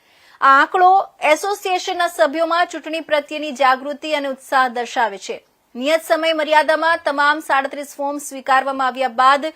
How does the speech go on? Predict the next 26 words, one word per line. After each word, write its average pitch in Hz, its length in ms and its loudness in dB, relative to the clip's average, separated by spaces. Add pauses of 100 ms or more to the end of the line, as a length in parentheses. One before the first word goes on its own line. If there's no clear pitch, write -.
(320)
ચૂંટણી 370 440 -6
સમિતિ 349 360 -4
દ્વારા 320 320 2
તાત્કાલિક 294 640 0
ધોરણે 285 380 -4
ઉમેદવારોને 269 800 -2
તેમના 262 380 -6
ચૂંટણી 277 400 -10
પ્રચાર 269 440 -2
માટે 269 300 -2
નંબર 254 400 -4
ફાળવી 247 380 0
દેવામાં 226 380 -4
આવ્યા 190 240 -6
છે. - 240 -12 (420)
આ 254 80 6
પ્રક્રિયાથી 339 840 6
હવે 311 420 2
ઉમેદવારો 285 680 2
સત્તાવાર 277 640 4
રીતે 285 280 -6
પોતાનો 262 440 -2
પ્રચાર 254 460 -2
શરૂ 247 280 -10
કરી 220 200 -8
શકશે - 440 -14